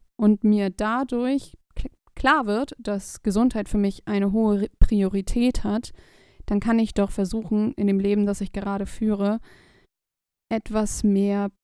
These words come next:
Wert auf eine gesunde Lebensweise zu setzen,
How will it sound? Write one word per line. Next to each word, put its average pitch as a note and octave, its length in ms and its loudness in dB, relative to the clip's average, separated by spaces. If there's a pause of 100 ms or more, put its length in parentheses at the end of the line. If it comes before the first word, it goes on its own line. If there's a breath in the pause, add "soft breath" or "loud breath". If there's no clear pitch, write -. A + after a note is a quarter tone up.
(1600)
Wert A3 480 2
auf G#3+ 200 0
eine G#3 340 2
gesunde G#3 760 2
Lebensweise G3 920 -2
zu G3 600 -6
setzen, G3 680 -4